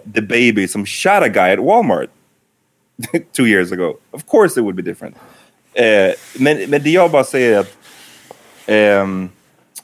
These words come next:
ja, vad fan är det vi, vi ens snackade om nu? Men att liksom... Jag tycker bara som vanligt, du ride a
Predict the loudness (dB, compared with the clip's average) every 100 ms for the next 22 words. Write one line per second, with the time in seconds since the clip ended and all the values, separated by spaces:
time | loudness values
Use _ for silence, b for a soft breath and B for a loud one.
0 | _ _ _ -6 -6 -2 -2 -2 -2 -4
1 | -6 -4 -4 -4 -6 -10 -6 -6 -4 -4
2 | -4 -2 -2 -2 -4 -4 -2 -2 -4 -12
3 | _ _ _ _ _ _ _ _ _ _
4 | _ -4 -4 -6 -2 2 2 0 -2 2
5 | 2 2 -2 -4 -2 2 2 2 -2 -4